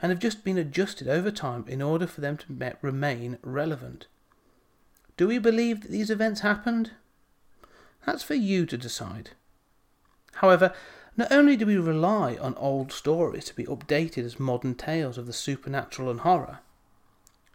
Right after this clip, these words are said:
we make new ones. In the section, Other Dangers, Schwartz recounts the modern legends of the hook-handed man,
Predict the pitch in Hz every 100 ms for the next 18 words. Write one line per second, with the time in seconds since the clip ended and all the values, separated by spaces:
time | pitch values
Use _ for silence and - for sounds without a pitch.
0 | _ _ 156 180 208 254 254 - 151 151
1 | 180 196 135 120 117 120 - - - -
2 | _ _ _ _ _ _ _ _ _ _
3 | _ _ _ - - _ 170 262 294 -
4 | 127 - - 131 - - 131 123 107 135
5 | 175 135 113 - - - - - - 185
6 | 233 262 - 214 208 156 127 - 131 135
7 | 139 160 175 156 113 113 120 117 117 120
8 | - 214 - 180 175 160 123 113 -